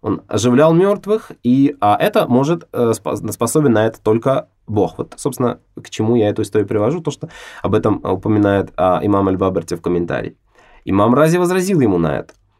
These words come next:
«Следовательно, мы должны считать Богом и Мусу, Моисея, алейхиссалям, потому что он превратил свой посох в большую змею, разделил море на части, да, чтобы пройти с иудеями,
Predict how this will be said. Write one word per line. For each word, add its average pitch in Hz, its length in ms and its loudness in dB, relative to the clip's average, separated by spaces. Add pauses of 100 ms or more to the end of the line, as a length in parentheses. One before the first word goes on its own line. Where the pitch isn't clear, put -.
(280)
«Следовательно, 90 720 -2
мы 180 80 2
должны 127 260 2
считать 123 380 -2
Богом 123 500 2
и 107 240 0
Мусу, 247 380 4
Моисея, 107 720 -2 (240)
алейхиссалям, 95 720 -4 (260)
потому 85 260 -2
что - 200 -2
он 110 240 2
превратил 151 400 0
свой 170 180 0
посох 170 300 -2
в 160 40 -2
большую 160 360 0
змею, 123 440 2
разделил 120 380 2
море 131 240 4
на 123 140 4
части, 101 400 -2
да, 104 120 -2
чтобы 104 220 -6
пройти 104 320 -2
с - 100 -8
иудеями, 104 600 0